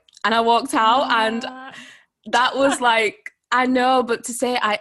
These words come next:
Speaker 1: absolutely adored Mac, it was the dream job. I thought, "Right, I'm in my career for life. I don't have to do anything else."
Speaker 2: Yeah.
Speaker 1: And two years later, I was like, "Nah,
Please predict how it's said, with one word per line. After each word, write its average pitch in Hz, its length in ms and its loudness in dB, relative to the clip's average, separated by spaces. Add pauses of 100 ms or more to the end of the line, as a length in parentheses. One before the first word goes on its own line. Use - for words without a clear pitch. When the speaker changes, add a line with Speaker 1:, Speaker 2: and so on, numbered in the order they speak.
Speaker 1:
absolutely 196 560 -6
adored 175 580 -6
Mac, 170 340 -8
it 180 140 -8
was 175 200 -10
the 175 120 -8
dream 214 320 -6
job. 175 200 -6
I 175 60 -4
thought, 175 240 -6
"Right, 180 160 -4
I'm 190 100 -8
in 196 100 -8
my 240 100 -8
career 233 300 -4
for 233 120 -8
life. 196 360 -2
I 196 40 -8
don't 196 120 -10
have 202 120 -12
to 202 60 -14
do 196 220 -8
anything 269 380 -6
else." 202 420 -6 (280)
Speaker 2:
Yeah. 147 120 -20
Speaker 1:
And 180 540 -4 (240)
two 208 180 -10
years 165 200 -6
later, 156 240 -6
I 151 80 -4
was 151 120 -10
like, 147 160 -10
"Nah, 143 180 -6